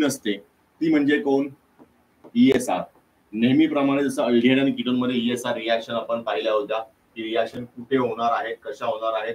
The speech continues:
तर त्याच्या मागचं reason काय, no example. त्यांनी example एकही दिलेलं नाहीये, but आपल्याला find out करावं लागतं की याची reaction झाली तर ती नेमकी कोणत्या position होईल आणि का होईल.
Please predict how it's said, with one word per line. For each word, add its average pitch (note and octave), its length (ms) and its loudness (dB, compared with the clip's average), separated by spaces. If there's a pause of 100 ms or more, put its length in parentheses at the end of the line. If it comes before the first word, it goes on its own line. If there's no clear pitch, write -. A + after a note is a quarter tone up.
तर A2+ 100 -8
त्याच्या A2+ 220 -10
मागचं A2 320 -8
reason A2+ 280 -10
काय, A2 280 -6 (100)
no C3 140 -4
example. G#2+ 460 -8 (300)
त्यांनी A2+ 220 -6
example A2+ 400 -8
एकही G#2+ 240 -6
दिलेलं A#2 240 -6
नाहीये, A2+ 260 -6
but A2+ 100 -4
आपल्याला A2 360 -4
find G#2+ 180 -8
out G#2+ 120 -8
करावं G#2+ 160 -4
लागतं A2 160 -10
की A2 220 -10
याची G2 220 -8
reaction A2+ 440 -4
झाली G2+ 220 -2 (380)
तर A#2+ 120 0
ती A#2+ 120 -10
नेमकी A2+ 320 -6
कोणत्या G#2 380 -2
position A2+ 500 -8
होईल A2 240 -4 (140)
आणि A#2+ 200 -8 (200)
का C3 120 10
होईल. C#3+ 300 4